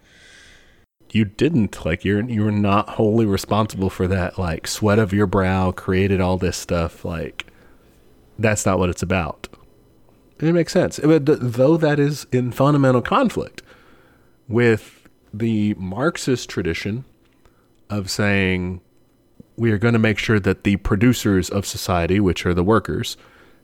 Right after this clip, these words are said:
get what they deserve instead of being ripped off by their boss." Because you're, like,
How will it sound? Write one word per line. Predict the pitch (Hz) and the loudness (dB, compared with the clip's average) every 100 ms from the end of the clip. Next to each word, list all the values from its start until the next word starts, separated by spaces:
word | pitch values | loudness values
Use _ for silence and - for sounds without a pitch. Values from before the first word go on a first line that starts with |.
| - | -10
get | 95 110 - | -2 0 2
what | 110 - | 0 2
they | 95 | 2
deserve | 90 92 139 87 95 123 - _ | 2 2 2 2 -2 -8 -16 _
instead | - 101 - 95 | -8 -4 0 0
of | 90 | 2
being | 92 95 | 0 0
ripped | 85 95 - | 0 -2 0
off | 80 80 - | -2 -2 -4
by | 80 | -2
their | 82 | 0
boss." | 101 110 85 - - - _ _ _ _ _ _ _ _ - | 2 2 0 -8 -16 -18 _ _ _ _ _ _ _ _ -10
Because | 98 110 98 | -2 0 0
you're, | 98 104 98 - | 2 2 2 0
like, | 117 98 - | 0 0 -4